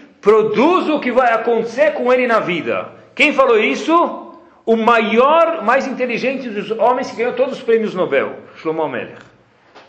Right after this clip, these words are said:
Cuidado com o que você pensa, porque conforme o que você pensa, vai trazer o resultado da tua vida. Uma pessoa que ela é otimista, pessoal, isso é contagioso.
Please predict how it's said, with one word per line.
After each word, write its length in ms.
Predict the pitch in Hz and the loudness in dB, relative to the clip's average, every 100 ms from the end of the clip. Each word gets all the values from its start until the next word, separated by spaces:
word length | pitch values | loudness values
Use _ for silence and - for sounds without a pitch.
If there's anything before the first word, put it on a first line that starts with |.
| _ _ _ | _ _ _
Cuidado 640 | - 269 247 190 302 339 311 | 0 2 2 2 2 2 0
com 120 | 302 | 0
o 20 | |
que 120 | 285 | -2
você 220 | 226 277 240 | -2 0 2
pensa, 540 | 240 240 240 247 330 | 2 2 0 0 0
porque 200 | 294 262 | 0 0
conforme 600 | 254 240 240 262 339 330 | 0 0 2 2 2 2
o 60 | 311 | -2
que 60 | |
você 160 | - 294 | 2 2
pensa, 1000 | - 240 311 311 - 240 254 - - - | 2 2 0 -2 -2 0 0 -2 -12 -2
vai 140 | 220 | 0
trazer 260 | 226 226 254 | 2 2 2
o 40 | |
resultado 460 | 277 202 196 214 214 | 2 0 2 2 2
da 80 | 180 | -2
tua 180 | 175 147 | 0 -2
vida. 300 | 120 101 - - - - - - - - - - - _ _ - - _ _ _ _ _ _ _ _ _ _ | -2 -8 -10 -14 -16 -20 -18 -18 -16 -16 -16 -20 -20 _ _ -20 -20 _ _ _ _ _ _ _ _ _ _
Uma 80 | 127 | -6
pessoa 260 | 151 254 | 0 2
que 100 | 254 | 2
ela 100 | 233 | 2
é 40 | 190 | 2
otimista, 640 | 180 - 147 202 - 143 | 0 -2 -4 -4 -4 -4
pessoal, 600 | 147 139 147 143 156 151 | -4 -4 2 2 2 -2
isso 180 | 160 175 | -8 -6
é 60 | 175 | -4
contagioso. 920 | 175 151 160 131 127 117 107 - - | -4 -2 -2 -2 -4 -8 -10 -14 -20